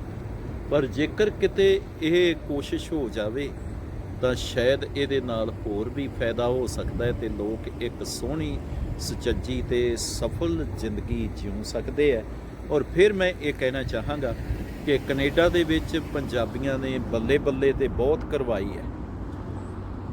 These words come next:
ਬਾਈ ਪੰਜਾਬੀ ਇਸ ਵਾਰ ਜਿਹੜੇ ਆ ਉਹ ਕੈਨੇਡਾ ਦੀ ਪਾਰਲੀਮੈਂਟ ਦੇ ਵਿੱਚ ਗਏ ਆ। ਹੁਣ ਉਹਨਾਂ ਤੋਂ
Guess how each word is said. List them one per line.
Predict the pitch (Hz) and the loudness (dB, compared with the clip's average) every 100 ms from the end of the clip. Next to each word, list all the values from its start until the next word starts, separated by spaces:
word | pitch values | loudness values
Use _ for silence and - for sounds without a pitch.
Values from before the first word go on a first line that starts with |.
| - | 4
ਬਾਈ | 131 165 214 | 8 8 6
ਪੰਜਾਬੀ | - 180 175 156 170 175 180 - 139 135 | 2 6 6 6 6 4 2 2 6 6
ਇਸ | 127 139 | 4 2
ਵਾਰ | 131 117 | 4 2
ਜਿਹੜੇ | 117 131 127 120 | 0 0 2 2
ਆ | 113 | 0
ਉਹ | 113 | -2
ਕੈਨੇਡਾ | - 113 110 120 117 | -4 -4 -4 -2 -2
ਦੀ | 120 | -2
ਪਾਰਲੀਮੈਂਟ | - 110 101 110 113 110 113 107 | -2 -2 -2 -2 -2 0 -2 -4
ਦੇ | 113 110 | -2 -2
ਵਿੱਚ | 107 101 101 | -2 -4 -6
ਗਏ | 98 101 131 | -2 2 2
ਆ। | 110 87 - - - - - - - - - | 2 -2 -10 -10 -10 -10 -10 -12 -10 -8 0
ਹੁਣ | 156 196 - 165 | 2 2 -2 2
ਉਹਨਾਂ | 190 214 220 | 2 4 0
ਤੋਂ | - 185 185 | 2 2 0